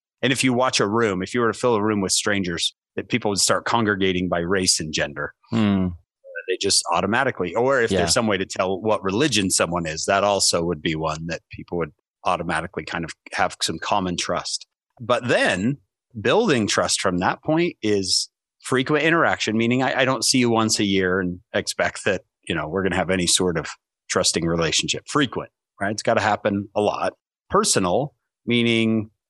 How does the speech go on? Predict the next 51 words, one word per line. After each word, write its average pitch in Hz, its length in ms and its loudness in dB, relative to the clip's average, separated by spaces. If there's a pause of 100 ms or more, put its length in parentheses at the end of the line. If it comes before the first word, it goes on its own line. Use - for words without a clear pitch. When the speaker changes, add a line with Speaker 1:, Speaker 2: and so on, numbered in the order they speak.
(120)
Speaker 1:
you 110 120 -2
know, 92 200 0
me 127 220 2
and 123 120 2
the 101 80 0
Jazz 117 480 2
have 95 180 -2
a 98 60 -2
lot 98 260 2
of 90 200 -2 (160)
frequent 127 460 0
interaction, 101 680 0
but 95 140 -4
they're 123 180 2
on 110 140 2
T 101 160 -2
V 98 300 0
and 98 100 2
I'm 98 160 2
at 90 120 -2
home. 104 280 -2
So - 160 -4
it's - 140 -2
not 110 160 0
very 104 180 0
<laughs> - 60 -14
personal, - 640 -2 (200)
right? - 320 -4 (720)
I'm 131 200 0
their 117 160 2
best 104 260 0
friend. 95 240 0
They 95 100 0
just 92 200 -2
don't 87 160 -2
know 90 200 0
it. 80 140 -4 (580)
Um, 104 500 2 (300)
Speaker 2:
<laughs> - 280 -20
Speaker 1:
positive, 151 920 2
meaning 131 260 2
everybody 131 360 2
leaves 120 340 0
the 127 80 2
interaction 110 580 0
feeling 107 320 0
like, 101 180 -2
"Hey, 180 120 0
that 123 120 2
was 165 120 0
great. 180 400 -2